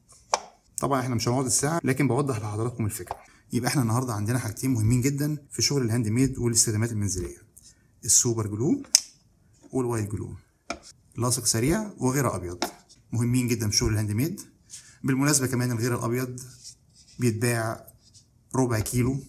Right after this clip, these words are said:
نص كيلو، كيلو، واسعاره مش غاليه، في متناول الايدي. اتمنى نكون استفدنا من الحلقه وتكون معلومه بسيطه وسهله.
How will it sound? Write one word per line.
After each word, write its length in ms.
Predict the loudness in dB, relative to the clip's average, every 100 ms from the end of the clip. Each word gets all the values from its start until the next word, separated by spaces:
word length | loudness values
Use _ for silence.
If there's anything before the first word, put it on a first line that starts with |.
| 0
نص 280 | 4 4
كيلو، 400 | 2 0 0 -2 -8 -18 -20 -12 -2
كيلو، 360 | 0 0 -2 -8 -14 -20 _ _ -4
واسعاره 440 | 0 2 2 0
مش 140 | -2
غاليه، 240 | -2 0 0
في 140 | -2
متناول 340 | -2 -2 -2 -2
الايدي. 360 | -8 -14 -18 _ _ -20 -6
اتمنى 280 | 0 4 4
نكون 200 | 2 2
استفدنا 380 | 2 4 2 2
من 60 |
الحلقه 400 | 0 -4 -4 -6
وتكون 280 | -6 -4 -2
معلومه 280 | 0 0 -2
بسيطه 380 | 0 2 2 0
وسهله. 480 | 0 0 0 -2